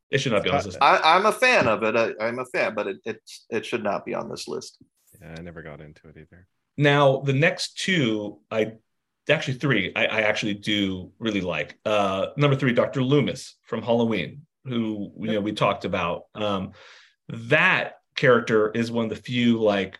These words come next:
Speaker 1: uh, psychiatrists, doctors in these films that's,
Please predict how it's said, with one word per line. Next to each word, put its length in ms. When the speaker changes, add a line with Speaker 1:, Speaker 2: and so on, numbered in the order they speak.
Speaker 1:
uh, 680
psychiatrists, 1040
doctors 640
in 240
these 180
films 400
that's, 300